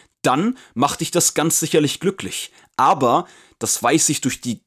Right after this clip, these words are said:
ähm, durch die Erfahrung, die ich mit den ganzen Menschen in den letzten Jahren, mit meinen Kunden, mit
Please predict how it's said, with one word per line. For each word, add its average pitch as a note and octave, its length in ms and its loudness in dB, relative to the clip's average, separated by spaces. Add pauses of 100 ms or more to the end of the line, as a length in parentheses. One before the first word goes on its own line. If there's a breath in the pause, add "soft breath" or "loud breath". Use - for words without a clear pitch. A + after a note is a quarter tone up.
(140)
ähm, G#2 340 -2
durch A#2+ 180 0
die G#2+ 80 -2
Erfahrung, D#3 600 0
die C#3+ 60 -2
ich - 120 -8
mit B2 160 -8
den A#2 180 -4
ganzen D#3+ 500 -2
Menschen E3 340 0
in D3 40 0
den C3+ 80 0
letzten D3 380 -2
Jahren, D3 320 2 (240 loud breath)
mit - 120 -12
meinen C3 180 -4
Kunden, F#3 480 0
mit A2+ 120 -2